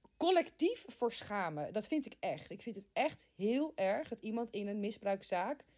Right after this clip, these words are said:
zo door het slijk wordt gehaald. Ehm,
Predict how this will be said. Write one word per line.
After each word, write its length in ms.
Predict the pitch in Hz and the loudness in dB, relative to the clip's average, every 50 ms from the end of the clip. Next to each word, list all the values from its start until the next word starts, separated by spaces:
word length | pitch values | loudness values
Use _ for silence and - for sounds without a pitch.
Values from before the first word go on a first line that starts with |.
| - - - _ _ _ | -20 -20 -20 _ _ _
zo 640 | - - - - 156 - 240 240 247 285 359 359 349 - | -8 -4 0 2 4 6 8 8 8 8 6 2 -2 -2
door 160 | 208 220 202 | -2 -2 0
het 120 | 196 196 | 2 2
slijk 320 | - - 214 190 196 202 202 | 2 4 4 2 2 0 -2
wordt 220 | 196 214 220 - | -6 -6 -4 -4
gehaald. 560 | - 214 202 208 214 226 294 403 - - - - _ _ _ _ _ _ _ _ _ _ _ _ | -4 -4 -4 -4 -4 -4 -2 0 0 0 0 -4 _ _ _ _ _ _ _ _ _ _ _ _
Ehm, 580 | - - 202 202 196 202 196 196 196 196 196 190 | -10 -6 -2 0 0 0 0 0 0 -2 -2 -4